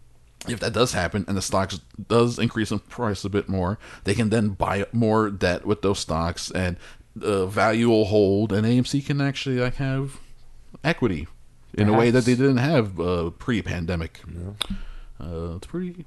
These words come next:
Speaker 1: without having, like, Chinese money, it's pretty, pretty interesting seeing where that goes. Uh, meanwhile, A T and T, they bought,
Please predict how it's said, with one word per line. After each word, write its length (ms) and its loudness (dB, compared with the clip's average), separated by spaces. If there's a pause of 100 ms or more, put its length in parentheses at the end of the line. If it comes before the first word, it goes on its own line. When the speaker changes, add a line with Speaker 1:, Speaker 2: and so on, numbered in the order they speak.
Speaker 1:
without 260 -4
having, 240 -8
like, 120 -8
Chinese 400 -6
money, 280 -8
it's 120 -18
pretty, 400 -10
pretty 180 -10
interesting 320 -8
seeing 220 -6
where 80 -6
that 120 -8
goes. 280 -12 (480)
Uh, 140 -2
meanwhile, 520 2 (280)
A 120 2
T 160 0
and 120 2
T, 340 -2 (320)
they 120 0
bought, 420 -2